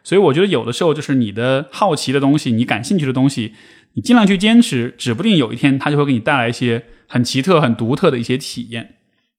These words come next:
嗯，这个是关于现在当下的问题。然后下面一个问题就是你可以去哪里？有关这个问题，其实我主要想分享的就是我现在对于，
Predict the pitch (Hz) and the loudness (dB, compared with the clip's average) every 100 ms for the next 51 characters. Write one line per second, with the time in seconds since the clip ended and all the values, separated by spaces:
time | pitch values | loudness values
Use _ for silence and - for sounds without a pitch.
0 | _ _ _ _ _ _ _ - 127 120 | _ _ _ _ _ _ _ -8 0 2
1 | 117 110 107 107 _ _ _ - _ _ | 2 2 0 -6 _ _ _ -20 _ _
2 | - 262 185 170 190 180 175 240 165 151 | -6 -2 0 0 0 0 0 0 2 0
3 | 120 196 240 240 147 117 123 117 117 127 | 0 0 2 0 -2 0 0 0 -4 -12
4 | _ _ _ _ - 165 285 196 127 - | _ _ _ _ -2 0 2 2 0 -4
5 | _ _ _ - 294 208 156 190 165 151 | _ _ _ -2 2 2 2 2 0 -2
6 | 147 135 110 - _ - 123 - - 226 | 0 0 -2 -4 _ -2 -2 0 0 0
7 | 160 - 196 123 98 139 123 - _ - | 0 -2 2 2 2 -2 -2 -8 _ -20
8 | - _ _ _ 131 127 247 349 190 165 | -20 _ _ _ 0 2 4 4 2 0
9 | 151 135 165 170 180 120 - 143 113 151 | -2 -2 0 0 0 -2 -2 -2 -2 -2
10 | 180 139 107 147 147 135 110 104 101 _ | 0 -2 -4 -6 -4 -2 -2 -2 -6 _
11 | _ - - 120 107 - 202 165 156 135 | _ -18 -10 -8 -8 -2 0 2 2 0
12 | 147 139 135 131 135 | -2 0 2 0 -4